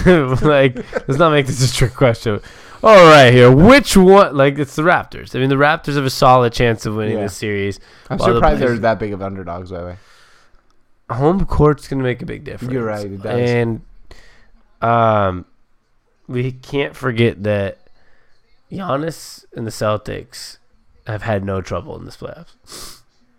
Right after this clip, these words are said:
Speaker 1: Did they sweep the Celtics and then they
Speaker 2: Giannis
Speaker 1: went
Speaker 2: and
Speaker 1: fi-,
Speaker 2: the
Speaker 1: I mean,
Speaker 2: Celtics?
Speaker 1: no, they, they sweep the, the
Speaker 2: Oh, you mean
Speaker 1: Pistons.
Speaker 2: the Giannis have had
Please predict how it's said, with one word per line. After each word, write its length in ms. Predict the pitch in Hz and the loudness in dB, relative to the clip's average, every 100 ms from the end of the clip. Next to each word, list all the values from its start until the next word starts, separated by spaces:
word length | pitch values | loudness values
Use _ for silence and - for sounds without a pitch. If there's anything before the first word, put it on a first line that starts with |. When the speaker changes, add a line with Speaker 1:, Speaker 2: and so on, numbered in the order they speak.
| _ _ _ | _ _ _
Speaker 1:
Did 100 | - 127 | -10 -6
they 100 | 175 | -6
sweep 460 | - 135 143 156 | -4 0 0 0
the 80 | - | -6
Celtics 600 | 123 131 135 143 139 - | -2 0 -2 -6 -12 -18
and 140 | 139 | -10
then 80 | 127 | -6
they 60 | 120 | -4
Speaker 2:
Giannis 40 | |
Speaker 1:
went 140 | 117 127 | -4 -6
Speaker 2:
and 80 | 123 | -2
Speaker 1:
fi-, 180 | 117 117 | 0 0
Speaker 2:
the 280 | 104 - | -6 -8
Speaker 1:
I 80 | 104 | -6
mean, 140 | 135 135 | -6 -6
Speaker 2:
Celtics? 120 | 131 - - | -10 -20 -8
Speaker 1:
no, 160 | 131 | -6
they, 200 | 117 117 | -4 -4
they 160 | 113 117 | -4 -6
sweep 280 | - 147 143 | -4 -6 -4
the, 220 | 147 156 143 _ _ _ | -8 -10 -16 _ _ _
the 80 | - | -6
Speaker 2:
Oh, 20 | 127 | -6
you 60 | |
mean 60 | 117 | -6
Speaker 1:
Pistons. 460 | - 123 - 151 156 | -6 -4 0 0 0
Speaker 2:
the 120 | 143 | 0
Giannis 260 | 143 147 127 | 0 0 -4
have 100 | 127 | -6
had 380 | 123 120 107 | -4 -4 -6